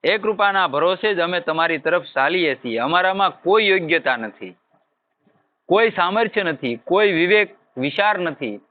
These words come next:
તમારા જ આપેલા વિવેકને અમે પોતાનો માની લઈએ છીએ અને અભિમાન કરી લઈએ છીએ કે અમે આવા સમજદાર છીએ. અમારી બેસમજીની મૂર્ખાઈની હદ થઈ ગઈ મહારાજ, પરંતુ તમારો એ તરફ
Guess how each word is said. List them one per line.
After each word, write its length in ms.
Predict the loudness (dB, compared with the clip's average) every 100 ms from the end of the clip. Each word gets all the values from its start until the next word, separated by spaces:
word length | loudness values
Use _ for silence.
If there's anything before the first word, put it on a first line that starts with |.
| -4
તમારા 400 | 2 2 4 2
જ 60 |
આપેલા 440 | 0 0 0 0 0
વિવેકને 560 | -2 -2 -2 -2 -2
અમે 180 | -2 -4
પોતાનો 540 | -2 -2 0 0 0
માની 320 | 0 0 -2 -2
લઈએ 340 | -2 -2 -4
છીએ 340 | -4 -2 -2 -4 _ _ _ _ _ _ _ _ _ _ _ _ -20 _ -6
અને 160 | -2 0
અભિમાન 500 | 0 0 0 0 0
કરી 260 | -2 0
લઈએ 320 | 0 2 0
છીએ 420 | -2 -2 -2 -2 -6 _ _ _ _ _
કે 100 | 0
અમે 500 | 0 2 0 0 -2 -10 -20 _ _ _ _ -2
આવા 260 | 2 2
સમજદાર 600 | 0 -4 -2 0 0 0
છીએ. 420 | -4 -8 -10 -10 -16 _ _ _ _ _ -6
અમારી 360 | -2 0 0 -2
બેસમજીની 760 | 0 0 0 -2 -2 -2 -2
મૂર્ખાઈની 640 | 0 -2 -2 -2 -2 -4 -2
હદ 260 | -2 -4 -6
થઈ 160 | -4 -2
ગઈ 100 | -2
મહારાજ, 480 | 0 0 0 -2 -6 -16 _ _ _ _ _ _ -2
પરંતુ 400 | 0 0 0 0
તમારો 480 | 0 2 2 4
એ 120 | 2 2
તરફ 320 | 2 0